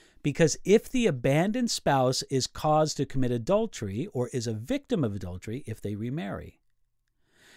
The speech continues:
So here's the situation as he kinda lays it out. If Bill the believer abandons and divorces Mary for non-porneia reasons,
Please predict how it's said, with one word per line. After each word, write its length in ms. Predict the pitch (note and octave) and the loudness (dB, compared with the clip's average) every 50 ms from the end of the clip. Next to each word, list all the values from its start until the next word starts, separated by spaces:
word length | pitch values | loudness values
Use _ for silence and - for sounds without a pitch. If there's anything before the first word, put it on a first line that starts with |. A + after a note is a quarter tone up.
| _ - | _ 0
So 240 | - E3 D#3+ - - | 2 2 2 2 0
here's 360 | - - - G#3+ G3 F#3 - - | -4 2 6 6 6 6 4 2
the 100 | F3+ D#3+ | 0 0
situation 640 | - - F3+ D3 - E3 F3 D#3+ C3+ - C#3 C3 | 2 2 2 2 6 6 6 6 6 4 2 0
as 120 | B2+ B2 | 0 0
he 80 | - B2+ | -2 -2
kinda 260 | - C#3 C3+ B2 A2+ | 0 0 0 0 0
lays 260 | G#2+ A2 G#2+ G#2 - | 0 0 -2 -2 -2
it 60 | B2 C3+ | -2 -2
out. 260 | C#3+ B2+ F2 - - _ _ _ _ _ _ _ _ _ - _ _ _ _ _ _ _ - | -2 -2 -4 -6 -12 _ _ _ _ _ _ _ _ _ -20 _ _ _ _ _ _ _ 0
If 180 | E3+ D#3+ - - C3 A2+ - | 2 2 2 0 -2 4 6
Bill 340 | F3+ G#3 A#3 C4 C#4+ D4+ | 6 8 8 6 4 4
the 140 | A3+ A3+ G3+ | 2 2 2
believer 800 | D3+ E3+ D#3 D3 C#3+ D3+ F3 F#3+ G3+ G3+ D3 C3 B2 B2 C3 - - | 4 4 2 4 4 4 4 4 4 4 4 4 4 4 4 2 -2
abandons 840 | - B2+ G#2+ G#2 - B2+ B2+ C#3+ D#3 E3+ F#3+ F3+ F#3+ F#3 F#3+ E3 - | -4 -4 -4 -2 0 2 2 4 4 2 2 2 2 0 0 -2 -2
and 240 | - C#3+ C3+ B2+ A2+ | -2 -2 -2 2 2
divorces 640 | C3 A#2+ A2 C3 B2+ C3 C#3 C3 - C3+ A#2+ G#2+ | 0 2 4 4 4 4 2 2 0 -2 -2 0
Mary 600 | A#2+ B2+ C3 D3 D#3+ F3 E3+ D3 A#2 G#2 G2+ A2 | 0 0 2 2 4 4 4 4 2 2 0 -4
for 280 | B2 - - C3+ B2+ B2 | -6 -4 -4 -4 -4 -2
non-porneia 1500 | A#2+ B2 B2 C3 C3+ D3 D#3 F#3+ G#3+ A#3+ B3+ A#3+ A3+ G3 E3 D3 - - - - - C#3+ C3 A#2+ A#2 A2+ G#2+ G#2 G2+ G2 | -4 -4 -4 -2 0 2 2 4 4 4 4 2 2 2 0 -2 -6 -6 4 6 8 8 8 6 2 2 0 0 -2 -4
reasons, 640 | F#2 F2+ F2 D#2+ D#2+ - F2+ E2+ B2 F3 - - - | -6 -8 -8 -10 -12 -12 -10 -10 -10 -10 -12 -14 -18